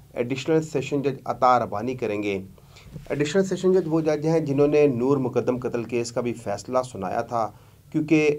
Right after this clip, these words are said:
इस्लामाबाद में जितने भी रेप, मर्डर के केसेस होते हैं, किडनैपिंग के केसेस होते हैं,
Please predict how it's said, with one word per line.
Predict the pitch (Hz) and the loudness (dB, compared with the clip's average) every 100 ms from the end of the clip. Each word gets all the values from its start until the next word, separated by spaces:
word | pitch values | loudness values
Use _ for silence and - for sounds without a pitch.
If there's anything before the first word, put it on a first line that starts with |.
| - | -4
इस्लामाबाद | 117 143 156 147 139 135 | -2 2 4 6 6 6
में | 127 127 127 120 | 0 0 0 -4
जितने | 110 - 135 | -10 -2 -2
भी | 117 117 117 120 113 | 0 -2 -4 -6 -8
रेप, | 95 104 123 131 131 107 | -6 -2 0 0 -2 -6
मर्डर | 104 107 120 | -4 0 0
के | 117 110 | -2 -8
केसेस | - 107 131 117 95 | -6 -6 -6 -8 -8
होते | 95 95 110 | -10 -2 0
हैं, | 107 98 | 0 -4
किडनैपिंग | 110 98 104 101 120 | -6 -4 -4 -4 -8
के | 110 | -8
केसेस | 101 101 104 98 | -8 -10 -10 -10
होते | 95 92 | -10 -6
हैं, | 107 95 82 | -6 -6 -10